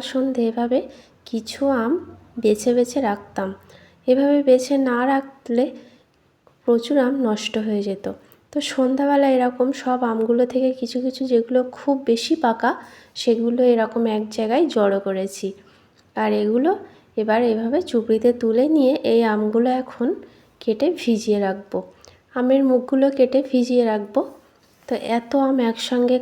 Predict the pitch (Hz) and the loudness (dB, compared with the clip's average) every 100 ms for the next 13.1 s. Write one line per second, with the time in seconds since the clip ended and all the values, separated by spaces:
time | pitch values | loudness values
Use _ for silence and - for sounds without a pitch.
0 | 254 247 233 233 247 226 226 226 240 254 | 0 0 0 0 0 0 0 0 2 0
1 | - 233 226 247 262 233 254 330 - - | -2 -4 0 0 0 0 -2 -4 -14 -20
2 | _ _ 247 233 247 233 262 262 269 262 | _ _ -6 -4 -4 -2 -2 0 0 0
3 | 302 277 233 254 262 269 - 254 247 254 | 0 -2 -4 -4 -2 -4 -2 -2 -2 -2
4 | 269 285 233 - 233 - 262 285 262 233 | -4 -6 -6 -6 -8 -6 -6 -2 0 0
5 | 285 - - - _ - 240 233 233 - | -2 -6 -20 -20 _ 2 2 4 0 -2
6 | 220 214 254 247 185 196 190 190 180 - | -2 2 2 2 0 -4 -4 -4 -8 -8
7 | 190 208 208 202 202 185 180 175 180 - | -4 -4 -2 -6 -6 -4 -2 -4 -6 -10
8 | - - 190 - - - - 202 208 196 | -10 -10 -14 -20 -20 -20 -14 -6 -4 -2
9 | 196 190 220 247 269 277 277 226 196 240 | -4 -4 0 2 2 0 0 -2 -2 -2
10 | 262 233 208 214 - 226 - 208 196 196 | -2 0 -2 -4 -8 -10 -8 -6 -6 -6
11 | - 202 196 208 226 262 269 269 - 302 | -8 -6 -4 -4 -4 -4 -6 -10 -8 -8
12 | - - 208 202 214 214 214 208 214 269 | -8 -8 -6 -4 -4 -6 -6 -6 -4 -2